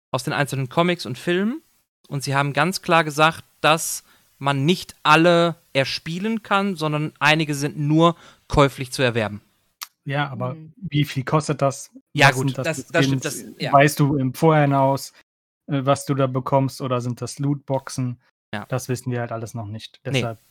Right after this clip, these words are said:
Speaker 1: das stimmt.
Speaker 2: sagte ich halt, wir wissen noch nicht, wie die Monetarisierung aussieht.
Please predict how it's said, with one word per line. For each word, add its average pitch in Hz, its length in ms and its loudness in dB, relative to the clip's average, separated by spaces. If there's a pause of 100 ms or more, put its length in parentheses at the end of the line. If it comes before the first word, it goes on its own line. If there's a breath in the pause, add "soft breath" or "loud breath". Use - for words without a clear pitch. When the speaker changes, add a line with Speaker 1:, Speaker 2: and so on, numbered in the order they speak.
(100)
Speaker 1:
das 120 120 -6
stimmt. 120 160 -12
Speaker 2:
sagte 127 240 -4
ich - 160 -8
halt, 117 240 -4
wir 117 160 -8
wissen 127 240 -4
noch 120 120 -4
nicht, 127 220 -4
wie 123 60 -4
die 120 100 -4
Monetarisierung 117 800 -8
aussieht. 107 220 -18